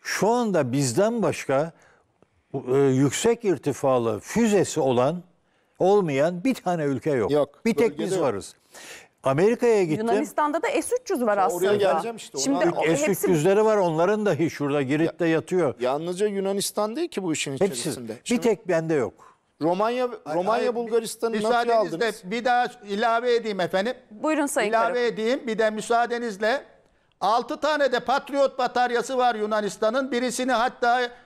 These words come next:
Speaker 4: Suudi Arabistan'a veriyor şu yakında.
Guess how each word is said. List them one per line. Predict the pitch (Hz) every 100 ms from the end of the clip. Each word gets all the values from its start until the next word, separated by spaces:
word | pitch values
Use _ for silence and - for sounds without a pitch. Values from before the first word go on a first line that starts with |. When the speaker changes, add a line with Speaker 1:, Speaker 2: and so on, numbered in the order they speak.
| _
Speaker 4:
Suudi | - 226 240 240
Arabistan'a | 262 269 233 - 240 247 240
veriyor | 226 208 180
şu | 214
yakında. | 226 208 208 175 139